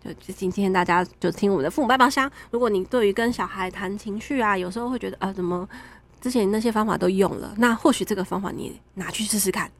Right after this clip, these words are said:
对，啊，试成功了跟我们讲，这样。<laughs> 好，那我们这集就到这里咯，感谢大家的收听。那如果听众朋友你有想，呃，提问，或者是说你有什么问题，你其实都可以写信给我们，那我们就可以为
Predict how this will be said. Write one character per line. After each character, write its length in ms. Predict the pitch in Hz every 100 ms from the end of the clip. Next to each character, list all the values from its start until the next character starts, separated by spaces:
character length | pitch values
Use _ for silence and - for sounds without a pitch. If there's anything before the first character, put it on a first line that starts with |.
| - - - -
对， 120 | - -
啊， 140 | 226
试 140 | 233
成 180 | 269 208
功 100 | 208
了 60 | 175
跟 120 | 202
我 60 | 180
们 140 | -
讲， 180 | - - 247
这 80 | 240
样。 80 | -
<laughs> 1040 | - 277 453 - 339 466 330 349 285 294 - - - - - - - - - -
好， 280 | - 262 311 - - -
那 100 | 311
我 60 |
们 120 | 226 214
这 140 | 269
集 160 | 254 226
就 100 | 254
到 160 | 277
这 180 | 269 277
里 140 | 247 208
咯， 280 | 214 208
感 120 | 208 202
谢 120 | 226
大 140 | 240
家 140 | 240 254
的 40 |
收 220 | 226 233
听。 320 | 233 262 240 247 - -
那 100 | 302
如 100 | 262
果 100 | 208
听 200 | 247 262
众 140 | 277
朋 160 | 240 190
友 120 | 180
你 140 | 170
有 140 | 180 190
想， 280 | - 160 139 233 - -
呃， 120 | 190
提 180 | 185 233
问， 300 | 277 349 240 254
或 100 | 294
者 100 | 220
是 120 | 269
说 100 | 269
你 80 | 226
有 140 | 208
什 120 | -
么 160 | 165 135
问 240 | 214 220
题， 140 | - 175
你 100 | 170
其 120 | 185
实 80 | 180
都 100 | 190
可 160 | -
以 60 | 180
写 140 | -
信 200 | - 214
给 140 | 185 123
我 100 | 131
们， 160 | - - - - -
那 80 | 214
我 40 |
们 80 | 165
就 120 | 170
可 100 | 170
以 40 | 190
为 120 | -